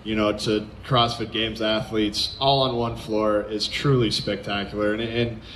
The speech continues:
and like I said before, it, it is something that we didn't think was gonna be as cool as it was. Um, so I really encourage everybody to come out, and that was, you know, by far the, the coolest thing that's,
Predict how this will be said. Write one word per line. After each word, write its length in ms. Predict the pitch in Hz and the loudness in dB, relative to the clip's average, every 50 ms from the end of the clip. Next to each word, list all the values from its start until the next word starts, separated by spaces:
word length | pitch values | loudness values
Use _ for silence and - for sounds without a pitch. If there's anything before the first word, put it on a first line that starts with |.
| - - - | -16 -14 -6
and 80 | 117 127 | 0 2
like 160 | 135 143 139 139 | 4 4 4 2
I 80 | 131 | 0
said 200 | 123 - 135 123 | -2 0 -2 0
before, 320 | 120 120 123 123 120 117 120 | -2 -2 -2 0 2 4 4
it, 120 | 123 131 | 4 4
it 240 | 131 123 123 127 139 | 2 0 0 0 0
is 120 | 139 131 | 0 0
something 380 | - 160 151 151 151 - 156 139 | 0 -2 -2 -4 -4 -4 -4 -2
that 260 | 135 127 113 110 107 | 0 0 0 0 0
we 140 | 117 127 131 | 2 2 2
didn't 220 | 131 127 123 - | 2 0 -2 -6
think 280 | - 127 127 127 123 127 | -6 -2 -2 -2 0 0
was 140 | 135 131 123 | -2 -2 0
gonna 220 | 131 139 135 127 | 0 0 0 0
be 180 | 131 135 135 135 | 0 0 0 0
as 160 | 135 131 - | 0 -2 -4
cool 300 | - - 147 143 143 139 | -6 -2 2 4 4 4
as 100 | 135 143 | 2 0
it 80 | 151 | -2
was. 400 | 147 143 147 156 165 165 - - - - - - - - - - - | 0 2 2 2 2 0 -2 -8 -12 -16 -18 -18 -18 -18 -18 -12 -4
Um, 520 | - 123 120 117 113 110 107 98 95 90 - | 2 4 4 4 4 2 0 -4 -6 -10 -8
so 180 | - - 131 120 | -6 0 4 6
I 80 | 123 131 | 6 6
really 340 | 131 135 139 135 131 131 | 6 6 4 4 4 2
encourage 340 | 123 123 - 131 120 120 117 | 0 -4 -2 0 0 0 0
everybody 320 | 117 113 113 113 110 110 110 | 0 -2 -2 0 -2 -2 -4
to 80 | 113 | -4
come 140 | - 110 110 | -6 -6 -4
out, 220 | 110 110 107 107 | -2 -2 -2 -4
and 80 | 110 113 | -4 -2
that 80 | 113 117 | 0 0
was, 360 | 117 113 104 - - - - 123 | 2 2 0 -2 -6 -8 -8 -8
you 100 | 110 104 | -6 -6
know, 80 | 104 | -6
by 220 | 95 101 110 107 101 | -2 0 0 -2 0
far 320 | - 110 104 104 104 104 | 0 0 2 2 2 2
the, 260 | 104 104 101 101 101 - - - - - - - - | 0 -2 -2 -4 -6 -8 -10 -14 -14 -14 -12 -6 -6
the 80 | 104 | -6
coolest 400 | 101 - - 113 107 104 - - | -2 2 4 4 4 4 2 0
thing 200 | 113 107 107 104 | -2 -2 -4 -4
that's, 320 | 104 104 104 98 - - | -4 -6 -6 -4 -4 -6